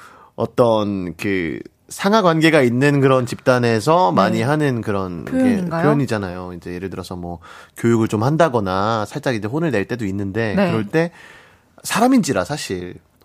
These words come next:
Speaker 1: 혼이 나면은 기분이 다운될 수밖에 없잖아요.
Speaker 2: 그럼요.
Speaker 1: 혼나는데, 혼나는데 신나면 더 이상한 거야. 사실 그게.
Speaker 2: 그럼요.
Speaker 1: 혼나고 있는데 막
Speaker 2: 문제 있죠.
Speaker 1: <laughs> 이러면은
Speaker 2: 그러면 안 되죠.
Speaker 1: 그게 더 이상한 건데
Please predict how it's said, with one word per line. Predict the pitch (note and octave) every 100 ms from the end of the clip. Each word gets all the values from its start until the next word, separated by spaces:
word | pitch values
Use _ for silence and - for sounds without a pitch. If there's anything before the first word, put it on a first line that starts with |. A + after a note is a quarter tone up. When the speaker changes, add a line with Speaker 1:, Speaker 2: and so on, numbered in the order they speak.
| -
Speaker 1:
혼이 | G#3+ A3
나면은 | D3 G#2+ G#2+ G2+ A#2 F#2 E2 _ _
기분이 | - D3 G#3+ D#3+ -
다운될 | G#3 C4+ B3+ A3 G3+ G3+
수밖에 | - G#4+ - -
없잖아요. | - A2+ G#2
Speaker 2:
그럼요. | A3 A#3
Speaker 1:
혼나는데, | - D4 - G#2+ G2+ - - -
혼나는데 | D#4+ E4+ D#4 C4
신나면 | - D4 D#4+ D4+ -
더 | F3+
이상한 | B3 B3+ G3
거야. | C3+ A#2+
사실 | - B3
그게. | B3+ G#3
Speaker 2:
그럼요. | F#3+ F3 F3+ F#3 G3+
Speaker 1:
혼나고 | D4 C#4 B3+
있는데 | G#3
막 | F#3
Speaker 2:
문제 | G#3+ G#3+ C#4
있죠. | A3+ B3 G3 G3 F#3+
Speaker 1:
<laughs> | A#3
이러면은 | E3 E3 E3 F3+ B2+ -
Speaker 2:
그러면 | A3 G#3+
안 | F3 F3
되죠. | F3+ E3+ E3+
Speaker 1:
그게 | F#3 A3+
더 | E3+ D3 C3 A2+ -
이상한 | A#2+ C#3 C#3 A2+
건데 | G2 A#2+ A#2+